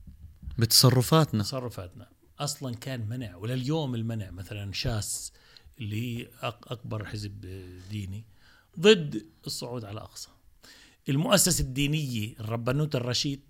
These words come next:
Speaker 2: ضد الصعود اليهود على الأقصى.
Speaker 1: طب
Speaker 2: هذا
Speaker 1: من وين
Speaker 2: الوضع
Speaker 1: بيجوا
Speaker 2: الأصلي.
Speaker 1: هذول اليهود اللي بيطلعوا على الأقصى؟
Speaker 2: هذول، هذول من قسم من اليهود اليمنية اللي بسموهن كباس رقا، حتى مش كلهن. يعني، هذول اليهود اللي بدوروا، آه، مديناها مشيخيت،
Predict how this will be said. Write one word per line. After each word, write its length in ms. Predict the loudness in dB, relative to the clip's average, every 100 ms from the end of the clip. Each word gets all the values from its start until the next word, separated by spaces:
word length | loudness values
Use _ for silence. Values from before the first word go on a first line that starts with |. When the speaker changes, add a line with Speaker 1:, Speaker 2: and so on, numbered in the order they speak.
| 0
Speaker 2:
ضد 540 | 8 8 8 -6 -12 -8
الصعود 540 | -6 -6 -6 -4 -2
اليهود 600 | -4 -4 -4 -4 -4 -6
على 140 | -8 -10
الأقصى. 400 | -12 -16 -18 -18 _ -2
Speaker 1:
طب 80 | 4
Speaker 2:
هذا 100 | 8
Speaker 1:
من 60 |
وين 120 | 10 10
Speaker 2:
الوضع 120 | 10
Speaker 1:
بيجوا 240 | 8 8
Speaker 2:
الأصلي. 180 | 4 6
Speaker 1:
هذول 100 | 4
اليهود 320 | 4 4 2
اللي 120 | 0
بيطلعوا 320 | -4 -4 -6 -6
على 60 |
الأقصى؟ 260 | -8 -6 -4
Speaker 2:
هذول، 320 | 2 4 6 4 2 0
هذول 600 | 2 4 4 2 0 -2
من 260 | -2 -4
قسم 320 | -2 0 2
من 140 | 2 2
اليهود 540 | 0 0 0 -2 -2
اليمنية 880 | -2 -2 0 0 -2 -2 -4 -6 -6 -10 -8
اللي 380 | -8 -6 -8
بسموهن 580 | -8 -10 -10 -8 -6 -4
كباس 640 | -6 -10 -14 -6 -4 -4
رقا، 220 | -4 -4 -4
حتى 260 | -4 -2
مش 160 | -2 0
كلهن. 360 | 0 0 -2 -6 _ _ -20 -20 -20 -14 2
يعني، 260 | 4 6 4
هذول 320 | 2 2 2
اليهود 800 | 0 -2 -4 -4 -2 -2 -4 -8
اللي 180 | -8
بدوروا، 800 | -6 -4 -2 0 -2 -2 -6 -6
آه، 20 |
مديناها 520 | -6 -6 -6 -4 -4 -4
مشيخيت، 640 | -2 -2 -2 -4 -6